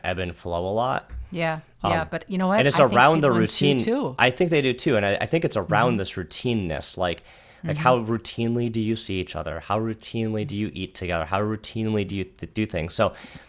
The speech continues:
Speaker 1: if,
Speaker 2: Mm-hmm.
Speaker 1: uh,
Speaker 2: Or even just talk,
Speaker 1: yeah,
Speaker 2: or,
Speaker 1: so
Speaker 2: you know, on the phone
Speaker 1: if you
Speaker 2: or
Speaker 1: wanna,
Speaker 2: whatever,
Speaker 1: like,
Speaker 2: if they don't live there.
Speaker 1: start kind of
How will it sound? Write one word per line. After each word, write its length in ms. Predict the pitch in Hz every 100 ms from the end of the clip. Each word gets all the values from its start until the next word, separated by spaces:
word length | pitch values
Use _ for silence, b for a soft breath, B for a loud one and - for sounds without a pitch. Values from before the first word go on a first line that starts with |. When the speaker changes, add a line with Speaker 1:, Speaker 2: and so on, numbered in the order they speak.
| B B _ -
Speaker 1:
if, 140 | 117
Speaker 2:
Mm-hmm. 180 | 143 147
Speaker 1:
uh, 240 | 98 85
Speaker 2:
Or 140 | 160 175
even 240 | 170 165
just 220 | 165 143
talk, 460 | - 147 135 127 -
Speaker 1:
yeah, 160 | 160 123
Speaker 2:
or, 40 |
Speaker 1:
so 140 | 147 135
Speaker 2:
you 40 |
know, 80 | 127
on 160 | 143 143
the 60 | 147
phone 220 | - 120
Speaker 1:
if 120 | 143
you 80 | 139
Speaker 2:
or 20 |
Speaker 1:
wanna, 180 | 127 151
Speaker 2:
whatever, 60 | 135
Speaker 1:
like, 120 | 107
Speaker 2:
if 40 | -
they 60 |
don't 160 | 139 139
live 140 | 139
there. 100 | 139
Speaker 1:
start 420 | 127 - 117 113 -
kind 140 | 117
of 120 | 95